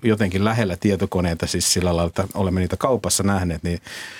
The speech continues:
se on tämmöinen dos-käyttöjärjestelmä, neljä kasi kuutonen, kolmekymmentäkolme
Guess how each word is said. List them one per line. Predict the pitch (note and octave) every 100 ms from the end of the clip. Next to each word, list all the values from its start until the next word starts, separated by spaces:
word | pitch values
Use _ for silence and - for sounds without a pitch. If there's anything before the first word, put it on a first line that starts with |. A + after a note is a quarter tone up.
| -
se | -
on | A2
tämmöinen | G#2+ G#2+ G#2+
dos-käyttöjärjestelmä, | A#2+ - - G2+ - F#2+ F#2 F2+ - - F2+ F2+
neljä | G2 G2+ G2
kasi | - - F#2+
kuutonen, | - G2+ G2 F#2+ F2+ F2+
kolmekymmentäkolme | A2 G#2+ G2 F2+ F#2 F2+ - G#2+ G2 F#2+